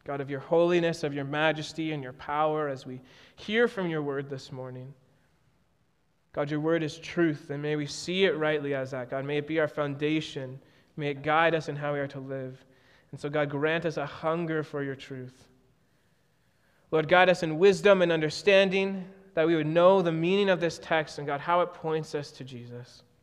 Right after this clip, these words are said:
Lord, increase our love for you and for one another. Help us to apply this passage to our lives today, that we would be changed by your word, God, through the working of your Holy Spirit in us,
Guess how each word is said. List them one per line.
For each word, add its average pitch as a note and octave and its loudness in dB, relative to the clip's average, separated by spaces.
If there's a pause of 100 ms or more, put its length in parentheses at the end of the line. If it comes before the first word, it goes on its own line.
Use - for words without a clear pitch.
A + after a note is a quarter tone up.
(1000)
Lord, E3+ 2
increase F#3+ -2
our F3 8
love F3 4 (180)
for - -8
you E3+ 0 (300)
and D3 -8
for D3 -4
one D3 -4
another. C3 -8 (840)
Help E3+ 2
us F3 -2
to F3+ 0
apply F3 6
this F3+ -2
passage E3 0
to E3 0
our D#3 2
lives E3 4
today, D#3 -2
that D3 -4
we F3 -2
would F3 2
be D#3+ -4
changed G3 -2
by D#3+ 0
your D3 -2
word, A#2+ -10 (340)
God, D3 -2
through E3 -4
the D#3+ 2
working F3 2
of C#3+ -4
your C#3 -6
Holy F3 -2
Spirit D#3 -4
in C3+ -8
us, C3 -14